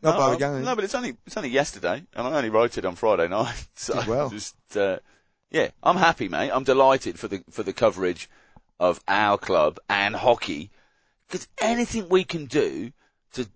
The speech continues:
Speaker 1: to just get the word out there. And the
Speaker 2: When was the
Speaker 1: Tr-
Speaker 2: last not time Channel Nine read out the result of a hockey, local
Speaker 1: <laughs>
Speaker 2: hockey game in Perth?
Speaker 1: Well, this is the
Speaker 2: When
Speaker 1: thing.
Speaker 2: was the la-,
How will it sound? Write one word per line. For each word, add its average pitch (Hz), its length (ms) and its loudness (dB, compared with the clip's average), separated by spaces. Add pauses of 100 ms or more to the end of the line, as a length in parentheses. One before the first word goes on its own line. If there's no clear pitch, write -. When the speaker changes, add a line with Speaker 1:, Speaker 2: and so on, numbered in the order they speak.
(120)
Speaker 1:
to 143 100 -4
just - 340 -4
get 160 300 4
the 175 100 2
word 151 360 6
out 117 320 2
there. 78 180 -8 (400)
And 170 280 0 (1200)
the 170 140 2
Speaker 2:
When 202 260 4
was 220 180 0
the 180 100 4
Speaker 1:
Tr- 160 60 0
Speaker 2:
last 170 340 2
not 151 280 -4
time 127 400 -4 (320)
Channel 156 320 -2
Nine 139 360 -2
read 131 200 2
out 120 320 0
the 135 100 -4
result 117 420 0
of 107 100 -6
a 101 60 -2
hockey, 120 380 -6 (200)
local 135 340 6
Speaker 1:
<laughs> - 20 -2
Speaker 2:
hockey 139 260 2
game 117 280 -2
in 107 120 -6
Perth? 107 380 -4
Speaker 1:
Well, 135 140 8
this 151 180 0
is 139 100 -12
the 196 80 -2
Speaker 2:
When 208 260 6
Speaker 1:
thing. 208 60 -2
Speaker 2:
was 196 200 2
the 170 80 2
la-, 151 180 2